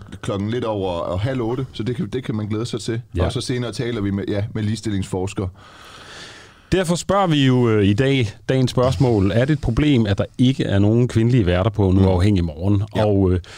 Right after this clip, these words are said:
Speaker 2: da vi teasede lidt for programmet i går, øh, der, øh, blev, øh, Facebook ret heftigt, øh,
Speaker 1: Mm.
Speaker 2: så, øh, altså, der er åbenbart meget, meget, øh, skarpe holdninger, når det er, det drejer sig om ligestilling. Så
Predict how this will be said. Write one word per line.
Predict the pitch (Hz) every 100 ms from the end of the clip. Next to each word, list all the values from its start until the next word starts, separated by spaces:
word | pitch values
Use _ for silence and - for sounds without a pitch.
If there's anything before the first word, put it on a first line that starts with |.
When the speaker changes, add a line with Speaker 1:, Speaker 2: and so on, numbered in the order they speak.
| -
Speaker 2:
da | 123
vi | 123
teasede | 160 175 180
lidt | 139 147
for | - 147 123
programmet | 120 117 117 139 131 110
i |
går, | 110 123 127 117
øh, | 104
der, | 101 123 123
øh, | 110 107 101 95 76 82 104 -
blev, | 104 117 110 107
øh, | 98
Facebook | 120 151 165 143
ret | 104
heftigt, | - 123 - 180 123 - -
øh, | 104 101
Speaker 1:
Mm. | 101
Speaker 2:
så, | 123 - 113 104 95
øh, | 95 90 - - - - - -
altså, | - 98 107
der | 120
er |
åbenbart | 143 147 139 113
meget, | 120 139 139
meget, | 120 127 135 131
øh, | 110 101 98
skarpe | - - 95 117 139 110
holdninger, | 98 110 135 131
når | 101 90
det | 87
er, |
det | 101 104
drejer | 90 107
sig | 117 117
om | 95
ligestilling. | 95 117 135 110 85 85 90
Så | - 101